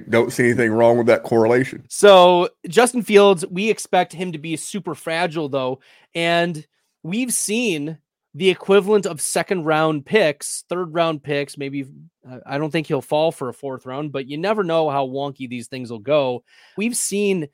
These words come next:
Speaker 2: quarterbacks traded for less than a first round pick or other players traded for less than first round picks not really pan out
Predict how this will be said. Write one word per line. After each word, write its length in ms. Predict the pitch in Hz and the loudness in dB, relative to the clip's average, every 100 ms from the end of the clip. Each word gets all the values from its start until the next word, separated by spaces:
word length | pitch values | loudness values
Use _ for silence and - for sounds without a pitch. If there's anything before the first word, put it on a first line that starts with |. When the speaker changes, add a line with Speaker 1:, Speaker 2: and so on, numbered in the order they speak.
| _ _ - | _ _ -6
Speaker 2:
quarterbacks 500 | 185 185 165 160 - | -2 0 2 2 -2
traded 460 | - 160 160 165 | -10 -4 -2 -4
for 220 | 139 147 123 | -6 -8 -6
less 260 | 131 143 | -6 -6
than 140 | - 151 | -6 -8
a 60 | |
first 340 | - 151 143 147 | -6 -6 -4 -6
round 260 | 131 120 | -6 -6
pick 420 | - 143 131 - _ _ _ | -2 -2 -2 -6 _ _ _
or 180 | - 170 | -8 -4
other 240 | 170 196 190 | 0 2 2
players 460 | - 175 180 143 | 0 -2 -2 -4
traded 300 | - 135 120 | -6 -6 -6
for 100 | 131 | -6
less 220 | 123 123 | -6 -6
than 120 | - 120 | -8 -10
first 280 | 139 123 | -10 -8
round 180 | 127 120 | -8 -8
picks 300 | 131 123 - - _ - | -6 -6 -8 -20 _ -10
not 260 | 147 233 | -8 -6
really 300 | 302 311 285 | -4 -2 -2
pan 360 | - 160 160 156 | -2 -2 0 2
out 440 | 143 123 - - | 2 0 -4 -20